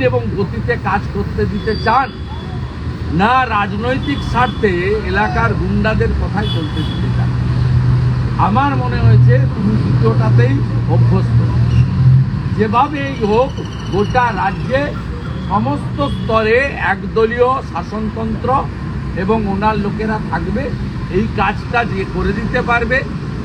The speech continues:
সে লুৎফর হতে পারে, সে আইসি, ওসি হতে পারে, বিডিও, ডিএম হতে পারে, সে পুলিশের আইপিএস হতে পারে,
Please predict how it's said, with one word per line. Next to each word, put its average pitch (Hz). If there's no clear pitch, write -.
সে 185
লুৎফর 214
হতে 240
পারে, 254
সে 196
আইসি, 190
ওসি -
হতে 226
পারে, 240
বিডিও, 175
ডিএম 196
হতে 226
পারে, 233
সে 185
পুলিশের 196
আইপিএস 208
হতে 226
পারে, 247